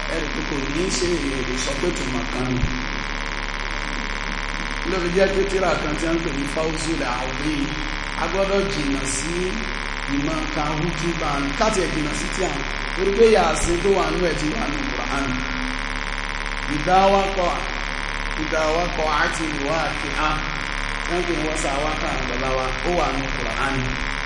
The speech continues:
Suratul Mulku Tabaraka, ó wà nú Kùránì. Ẹ kí làwọn ará bá ṣe dà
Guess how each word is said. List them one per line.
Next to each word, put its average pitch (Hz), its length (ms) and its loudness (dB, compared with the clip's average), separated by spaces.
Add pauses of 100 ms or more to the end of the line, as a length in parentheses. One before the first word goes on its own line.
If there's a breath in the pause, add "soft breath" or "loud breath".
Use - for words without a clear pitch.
(1000)
Suratul 214 640 4
Mulku 202 500 4
Tabaraka, 190 720 4 (300)
ó 220 100 8
wà 220 200 12
nú 170 220 2
Kùránì. 175 480 2
Ẹ 185 160 2
kí 208 140 0
làwọn 208 260 2
ará 196 200 0
bá 190 220 0
ṣe 196 200 0
dà 151 160 2